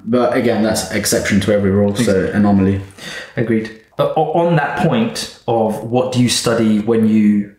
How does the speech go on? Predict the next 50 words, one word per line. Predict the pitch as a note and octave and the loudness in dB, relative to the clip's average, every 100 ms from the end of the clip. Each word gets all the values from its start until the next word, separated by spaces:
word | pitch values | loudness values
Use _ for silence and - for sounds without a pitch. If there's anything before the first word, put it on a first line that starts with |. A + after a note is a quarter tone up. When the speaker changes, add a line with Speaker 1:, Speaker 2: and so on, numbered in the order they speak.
| _ | _
Speaker 2:
kind | - A2 | -2 -2
of | G#2+ | 0
come | - A#2 | -2 0
out | G#2+ | 0
of | A2 | 0
uni, | G#2+ G2+ G2+ | 2 2 0
or | A2+ A2+ | 0 2
on | A#2 | 2
that | A2+ G#2+ - | 2 0 0
point | A2 G#2 | 0 0
of, | G#2 G2+ - - - - _ - | 0 -2 -4 -14 -20 -20 _ -4
you | |
know, | A2+ F#2 A2 | -2 0 0
what | A#2+ B2+ B2 | -2 0 0
looks | A#2 - - | 0 -2 -2
good | A#2 G#2+ | 0 2
in | G#2 | 2
terms | A2 G#2 | 0 0
of | G#2 | -2
a | G2+ | -2
good | A2 - | -2 -2
degree, | G2+ A2 F2+ - - - - - _ | 0 0 0 -2 -6 -14 -20 -20 _
there | A#2+ A2+ | 0 2
was | A2+ | 2
a | A2+ | 0
tweet | - C3+ B2 - | 0 0 0 -2
by | A#2 A2 G#2+ G#2 - - - _ - | 0 2 2 0 0 -6 -20 _ -6
Sar | - - A#2+ A#2 A#2 A#2 | -4 -2 0 0 0 0
Hari | A#2 - A#2 A2+ A2+ A2 G#2 - _ | -2 -2 0 0 2 0 -2 -10 _
Bhakti. | A#2 - - - E2 - - | -6 -4 -8 -6 -8 -8 -10
I | - | -4
think | C3+ | -2
I | A2+ | 0
got | B2 | 0
Speaker 1:
Yeah. | |
Speaker 2:
his | A#2+ A#2 | 0 0
name | G2+ F#2 | -4 -4
right. | G2+ - | -6 -2
<clears throat> | E3+ F3 D#3 A2+ - | 0 2 0 -2 -2
Uh, | A2+ | 0
he | D3 | 0
does | C#3+ A#2 | 2 0
some | - | 0
cool | B2+ | 0
tweets, | - B2 G#2 | 0 -2 -2
this | - | -4
kid, | - F#2+ D#2 - | -2 -2 -2 -4
and | A#2 A2+ A2+ | 0 0 2
he's | C3+ B2 D3 | 0 2 2
written | D3+ C3 A#2+ G2+ | 0 2 2 0